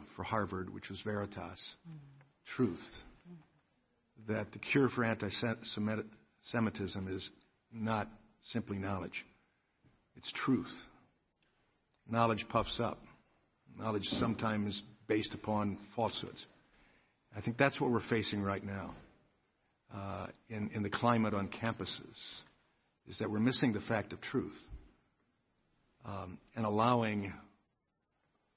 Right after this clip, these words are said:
under the guise of free speech, uh, knowledge that isn't true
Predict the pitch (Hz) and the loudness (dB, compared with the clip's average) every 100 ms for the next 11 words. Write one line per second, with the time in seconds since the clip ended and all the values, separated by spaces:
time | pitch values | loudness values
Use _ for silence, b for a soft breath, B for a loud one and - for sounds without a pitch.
0 | _ _ - 123 117 104 107 113 113 104 | _ _ 0 2 4 2 2 4 4 2
1 | - 113 104 - - 113 - - - - | -2 0 0 0 0 0 0 -4 -4 -6
2 | - _ _ _ _ _ _ _ _ _ | -14 _ _ _ _ _ _ _ _ _
3 | - 104 - - 101 101 107 120 123 - | -16 -14 -14 -10 -2 2 2 2 0 -6
4 | - _ _ _ _ _ _ _ _ _ | -14 _ _ _ _ _ _ _ _ _
5 | - 107 107 104 - 98 92 | -4 0 0 0 0 -2 -4